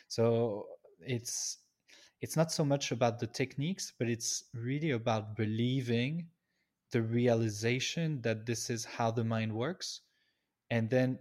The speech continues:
put intention into these techniques. But to, to tell the truth, it's, it's as, <laughs> it's not as easy, but it's as,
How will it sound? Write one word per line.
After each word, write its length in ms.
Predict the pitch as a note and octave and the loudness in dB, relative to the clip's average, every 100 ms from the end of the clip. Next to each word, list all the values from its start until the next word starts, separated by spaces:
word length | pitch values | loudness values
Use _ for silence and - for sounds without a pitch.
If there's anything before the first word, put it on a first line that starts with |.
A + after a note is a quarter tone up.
| - | -10
put 420 | - C3 B2 - - _ | -4 -4 -4 -8 -14 _
intention 680 | C3 A#2 - D#3+ D3 - D3 | -2 -2 -2 -2 -2 -2 -2
into 440 | B2 A#2+ - A#2+ A2+ | -2 -4 -2 0 0
these 500 | A#2 A2+ A2 - - | 0 -2 -4 -6 -6
techniques. 640 | B2 - A#2 G#2+ - - _ _ - | -6 -4 -8 -8 -10 -12 _ _ -4
But 260 | A2+ - - _ _ _ - | -4 -4 -16 _ _ _ -12
to, 260 | - A#2 A#2 | -6 -6 -6
to 160 | - | -10
tell 200 | - E3 | -4 -2
the 100 | A#2+ | -2
truth, 400 | A2 - F#3+ F3+ - _ _ _ - _ _ _ _ _ | -4 -4 -4 -4 -14 _ _ _ -20 _ _ _ _ _
it's, 480 | B2+ A#2 - - - _ _ | -2 -2 -2 -6 -6 _ _
it's 220 | B2 - - | -10 -10 -4
as, 480 | C3+ D3 D#3+ - - _ _ _ - | 0 2 2 -2 -8 _ _ _ -12
<laughs> 500 | - - G#2+ A2 - | -6 -4 -4 -6 -10
it's 200 | A#2 - | -10 -4
not 160 | B2 A#2 | -6 -2
as 260 | A#2+ A2+ A2+ | -2 -2 -4
easy, 380 | B2 A#2+ A#2 D3 | -6 -4 -4 -6
but 280 | B2+ G#2+ - - - - - - _ _ - | -4 -8 -8 -18 -20 -20 -20 -20 _ _ -10
it's 180 | - - | -10 -2
as, 320 | C3+ C#3+ C#3 | 2 2 0